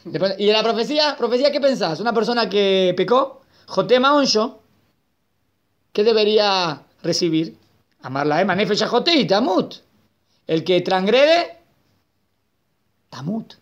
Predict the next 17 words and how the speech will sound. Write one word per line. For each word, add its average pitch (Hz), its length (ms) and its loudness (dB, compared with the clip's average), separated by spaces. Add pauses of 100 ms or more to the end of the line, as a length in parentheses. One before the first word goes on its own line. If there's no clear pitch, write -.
¿Qué - 100 -20
es - 60 -20
Tamut? 127 260 -20 (1400)
Muerte. 185 400 -8 (120)
<laughs> - 140 -20
¿Qué 698 1120 -10
pasó 523 220 -4 (100)
a 539 180 -8
la 494 60 -10
lengua? - 280 -8
Muy 320 160 2
drástica. 339 640 2 (280)
La 196 120 2
sabiduría 247 480 4
fue 262 140 4
más 247 140 2
tranqui. 277 520 -4